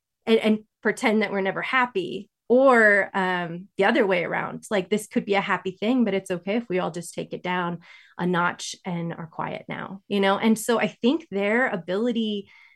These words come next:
I really tried to fall in line with that rhythm that they taught me. And I thought, I hope we all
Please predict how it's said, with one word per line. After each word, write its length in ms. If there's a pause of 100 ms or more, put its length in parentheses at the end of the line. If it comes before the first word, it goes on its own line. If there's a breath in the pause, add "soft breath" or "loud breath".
(340 soft breath)
I 100
really 420
tried 300
to 100
fall 260
in 140
line 320
with 160
that 200
rhythm 440
that 200
they 200
taught 320
me. 240
And 100
I 60
thought, 140
I 80
hope 260
we 100
all 380